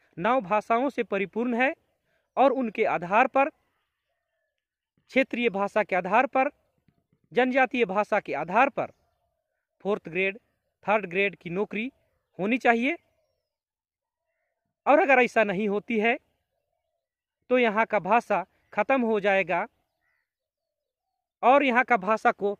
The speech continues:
ख़त्म करने से यहाँ का इतिहास ही मिट जाएगा,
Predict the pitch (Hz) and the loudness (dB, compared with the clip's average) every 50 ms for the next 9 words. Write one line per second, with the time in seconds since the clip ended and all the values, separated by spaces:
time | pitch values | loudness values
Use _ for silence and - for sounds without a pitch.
0 | _ _ _ _ - 202 - 254 247 233 - 226 202 208 202 - - 175 175 - | _ _ _ _ -8 -4 -2 0 -2 2 0 -2 0 0 -6 -6 -6 -10 -12 -12
1 | _ _ _ - 180 185 226 240 - - 165 165 - _ _ _ _ _ _ _ | _ _ _ -10 -4 -2 -2 0 0 0 -4 -4 -4 _ _ _ _ _ _ _
2 | _ _ _ _ _ _ - - 220 - - 214 180 175 196 214 240 - - 220 | _ _ _ _ _ _ -10 -10 -10 -4 -2 -2 0 2 2 2 2 2 0 -4
3 | 214 202 190 151 139 165 165 165 156 151 143 104 | -2 -2 -4 -4 -4 -2 -2 -2 0 -2 -4 -4